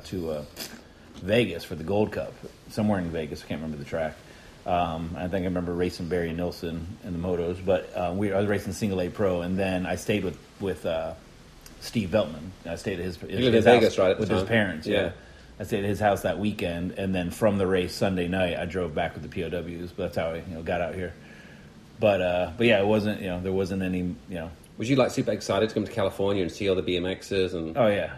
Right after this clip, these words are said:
Speaker 1: yeah, it was, yeah, 'cause I'd been out here. I came out here in, uh,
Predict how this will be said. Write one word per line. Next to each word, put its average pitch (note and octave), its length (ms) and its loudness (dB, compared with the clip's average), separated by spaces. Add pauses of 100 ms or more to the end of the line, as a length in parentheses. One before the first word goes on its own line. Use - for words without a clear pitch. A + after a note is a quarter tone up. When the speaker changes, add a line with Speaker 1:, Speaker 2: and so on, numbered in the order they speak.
Speaker 1:
yeah, - 160 -8
it E2 40 -10
was, E2+ 120 -10 (120)
yeah, F#2 220 -4
'cause A#2+ 160 2
I'd C#3+ 240 10
been C#3+ 140 6
out C#3 160 2
here. G#2 160 2
I G2+ 100 4
came A#2+ 240 2
out A2 140 0
here A2 220 4
in, G2 140 0
uh, F2 300 -2